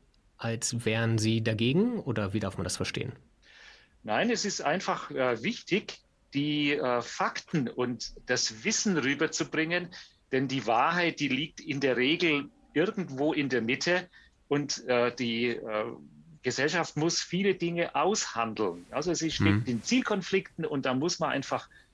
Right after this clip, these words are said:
Speaker 2: mit dem besten Wissen und Gewissen dann die optimale Lösung finden.
Speaker 1: Sie sagen aber, Methanemission von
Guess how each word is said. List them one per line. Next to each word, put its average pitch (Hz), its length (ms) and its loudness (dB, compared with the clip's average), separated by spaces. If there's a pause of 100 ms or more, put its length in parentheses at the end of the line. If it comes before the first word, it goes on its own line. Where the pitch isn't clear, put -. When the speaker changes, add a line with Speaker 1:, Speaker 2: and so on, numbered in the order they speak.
(200)
Speaker 2:
mit 160 220 0
dem 147 180 2
besten 143 540 0
Wissen 214 280 0
und 147 220 -2
Gewissen 143 460 -2
dann 135 200 0
die 139 140 -2
optimale 113 720 2 (380)
Lösung 117 340 2
finden. - 480 -2 (400)
Speaker 1:
Sie 113 140 4
sagen 117 320 4
aber, 160 340 4
Methanemission 147 1160 4
von 127 400 0